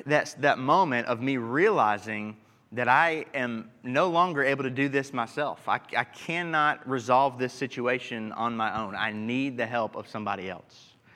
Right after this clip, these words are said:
And I thought about that story as I was reading this story. And I want us to look at the very beginning of Mark chapter two. I believe Josh read this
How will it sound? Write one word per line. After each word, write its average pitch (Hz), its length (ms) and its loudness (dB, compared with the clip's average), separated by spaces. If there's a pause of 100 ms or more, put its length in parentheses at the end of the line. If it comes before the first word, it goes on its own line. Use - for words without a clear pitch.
(920)
And 117 140 4
I 127 60 6
thought 233 260 6
about 120 220 4
that 113 160 0
story 120 420 0
as 123 100 -2
I 131 60 -2
was 123 160 -4
reading 139 540 -2
this 135 180 -2
story. 85 360 -8 (760)
And 113 80 -4
I 117 40 0
want 160 200 2
us 208 120 -2
to 190 100 -2
look 170 160 2
at 147 80 -8
the 139 60 -8
very 180 160 4
beginning 135 760 -2
of 117 160 0
Mark 131 340 2
chapter 131 320 0
two. 123 300 0
I 110 60 2
believe 131 320 -2
Josh 123 280 2
read 120 220 0
this 120 320 -2